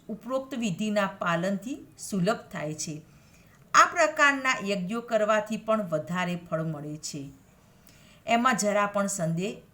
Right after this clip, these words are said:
નથી. આ વ્રત બધા વ્રતોમાં ઉત્તમ છે. વશિષ્ઠજી કહે છે, "મહારાજ," આમ કહીને દેવેશ્વર ભગવાન વિષ્ણુ અંતર ધ્યાન થઈ ગયા. ત્યારબાદ એ બધા જ મહર્ષિઓએ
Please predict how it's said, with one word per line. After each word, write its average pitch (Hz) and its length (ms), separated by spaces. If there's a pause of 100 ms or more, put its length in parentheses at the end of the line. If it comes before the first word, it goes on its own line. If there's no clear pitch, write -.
(160)
નથી. 175 440 (420)
આ 339 200
વ્રત 262 420
બધા 214 400
વ્રતોમાં 208 560 (140)
ઉત્તમ 175 400
છે. 156 280 (480)
વશિષ્ઠજી 233 680
કહે 180 360
છે, 196 280 (340)
"મહારાજ," 170 520 (680)
આમ 311 200 (100)
કહીને 294 360
દેવેશ્વર 226 600
ભગવાન 185 580 (320)
વિષ્ણુ 214 420
અંતર 202 380
ધ્યાન 185 380
થઈ 180 200
ગયા. 156 400 (460)
ત્યારબાદ 320 540
એ 233 120
બધા 202 400
જ 226 100
મહર્ષિઓએ 202 920